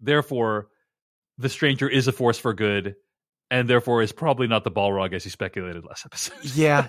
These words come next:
Speaker 2: yeah, I'm, I'm less convinced he's the Balrog now, given that he's, you know, helping everybody. And look, if it turns out that everybody guessed that it was Gandalf from the beginning, and they don't reveal it until, like, the end of season five,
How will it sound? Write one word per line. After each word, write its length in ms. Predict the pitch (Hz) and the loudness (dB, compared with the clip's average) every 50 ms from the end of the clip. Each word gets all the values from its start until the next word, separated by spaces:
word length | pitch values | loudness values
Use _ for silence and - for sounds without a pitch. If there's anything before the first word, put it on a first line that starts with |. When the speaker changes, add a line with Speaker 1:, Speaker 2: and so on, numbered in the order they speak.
| - 262 | 2 2
Speaker 2:
yeah, 100 | 131 123 | 4 4
I'm, 200 | 127 131 131 - | 4 2 2 2
I'm 160 | - 127 131 | 0 0 0
less 220 | 131 143 147 135 - | 2 0 0 0 0
convinced 420 | - 139 123 107 120 117 104 - - | -2 -2 -2 -2 -2 -2 -2 -4 -4
he's 140 | 113 101 | -4 -4
the 80 | - 110 | -4 -4
Balrog 520 | - 104 98 98 98 98 95 95 95 - | 0 2 2 4 4 4 2 2 0 0
now, 280 | 101 95 95 95 95 - - | 0 2 4 2 2 0 -2
given 200 | - 90 90 92 | -4 -4 -2 -2
that 120 | 90 87 90 | -4 -4 -2
he's, 300 | 95 92 87 - - - | -2 -4 -4 -4 -6 -6
you 80 | 90 | -4
know, 180 | 80 78 80 - - | -4 -4 -4 -4 -2
helping 420 | - 95 90 87 95 90 92 92 | 0 0 0 0 0 -2 -2 -2
everybody. 460 | 90 87 90 82 95 92 87 90 90 - - - - - - | -2 -4 -4 -4 -2 -2 -2 -2 -4 -6 -12 -20 -14 -6 -2
And 160 | 139 139 120 | -2 0 2
look, 220 | 107 87 80 - - - - - | 2 0 0 -2 -8 -20 -10 -2
if 160 | - 135 - 156 | 0 0 0 0
it 80 | 156 | -2
turns 260 | - 156 156 151 135 123 | 0 0 0 2 2 2
out 320 | 123 123 123 117 104 - | 2 2 2 2 0 -2
that 240 | - 104 101 92 - - | -2 -2 0 0 0 0
everybody 400 | 98 95 104 104 92 107 98 98 | 0 0 0 0 0 0 0 2
guessed 300 | - 98 98 101 - - | 4 4 4 4 2 0
that 80 | 104 | -4
it 60 | 92 92 | -2 -2
was 140 | 95 95 | -4 -4
Gandalf 380 | - 92 90 92 92 98 95 95 | -2 0 0 2 4 4 2 2
from 200 | - - 95 92 | 2 0 0 0
the 80 | 92 87 | 0 0
beginning, 580 | 92 85 80 92 92 95 98 98 98 95 98 - - - - - _ | -2 0 2 2 4 4 4 4 4 2 -2 -6 -12 -20 -20 -8 _
and 260 | - 92 92 95 87 | 2 2 4 4 2
they 200 | 80 82 95 92 | 2 2 2 2
don't 300 | 90 85 87 85 92 95 | 2 4 2 2 2 2
reveal 400 | - 90 90 78 82 85 92 92 | 2 0 0 2 2 2 4 4
it 120 | 95 90 92 | 4 4 4
until, 260 | 90 85 - 87 87 | 4 2 2 2 2
like, 180 | 87 82 - - | 2 2 0 -2
the 160 | 90 82 - | -6 -6 -4
end 220 | 76 76 82 85 90 | -4 -4 -2 -2 -2
of 100 | 85 - | -2 0
season 380 | - - 92 90 82 90 85 82 | -2 -2 -2 -2 -2 -2 -2 -2
five, 520 | - 87 87 90 90 90 90 90 - - | 0 2 2 4 4 2 2 0 -2 -4